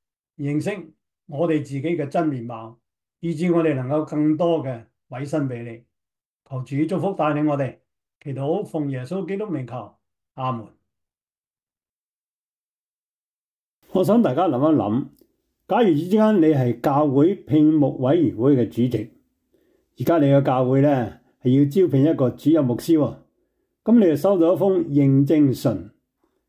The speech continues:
申請做呢個主任牧師呢個位。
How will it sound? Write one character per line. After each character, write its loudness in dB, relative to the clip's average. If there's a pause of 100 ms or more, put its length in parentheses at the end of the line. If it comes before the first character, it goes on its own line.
申 2
請 4
做 0
呢 2
個 0
主 -4
任 4
牧 -4
師 0
呢 4
個 0
位。 -4